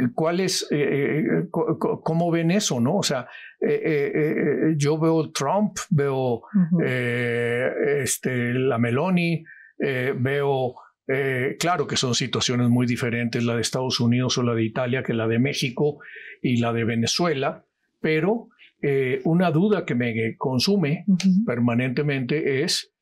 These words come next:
Speaker 1: si efectivamente estamos encontrando a través de esa forma política,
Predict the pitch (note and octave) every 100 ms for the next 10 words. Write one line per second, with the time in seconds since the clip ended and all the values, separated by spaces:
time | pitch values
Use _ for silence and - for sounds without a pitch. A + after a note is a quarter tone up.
0 | _ - - - C#3 C3 - A#2 - D#3+
1 | G3 E3 F3+ F3 - D#3+ D#3 D3+ D#3 C#3
2 | B2+ C3 A#2 D3 D3 C#3 B2 - A#2 B2+
3 | B2 B2+ - B2+ C3 B2 B2+ - C3+ C3
4 | B2 A2+ G#2+ C3+